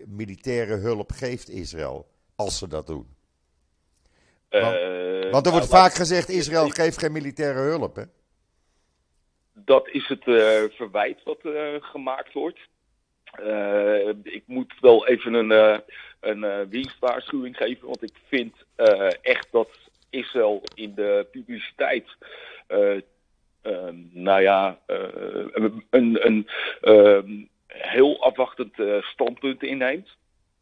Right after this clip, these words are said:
Speaker 2: Eh, daar mogen ze best wel, eh, wat fanatieker in zijn. Eh, maar ja, het is een beetje het beleid, eh, wat Israël voert. Eh, niet te veel in de publiciteit.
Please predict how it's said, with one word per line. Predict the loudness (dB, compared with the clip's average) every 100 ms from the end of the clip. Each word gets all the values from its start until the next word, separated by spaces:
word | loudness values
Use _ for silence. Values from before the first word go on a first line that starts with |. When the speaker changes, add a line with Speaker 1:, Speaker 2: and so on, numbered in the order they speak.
| _ _ -8
Speaker 2:
Eh, | -4 -4
daar | -4 -2
mogen | -2 -2 -12
ze | -6
best | -6 -4
wel, | -2 0 0 0
eh, | 0 0
wat | -2 -2
fanatieker | -4 -4 -10 -10 -8 -8
in | -8
zijn. | 0 0 0 -8 _ -20 -20 -20 -20 _ _
Eh, | -4 0 0 0 -2
maar | -6 -8 2 6 6 6 2 -2
ja, | 2 2 2
het | -4
is | -10 -6
een |
beetje | -2 -2 -4
het | -12 -6
beleid, | 0 0 -2 -6
eh, | -6 -4 -4 -6
wat | -10 -12 _
Israël | -18 -6 0 0 0 -10 _ -10
voert. | -8 -8 -12 -20 -20
Eh, | -20 -18 -20 -20 _ _
niet | -14 -12 -12
te | -2
veel | 0 2 -2
in | -6
de |
publiciteit. | -6 -8 -6 -8 2 4 4 2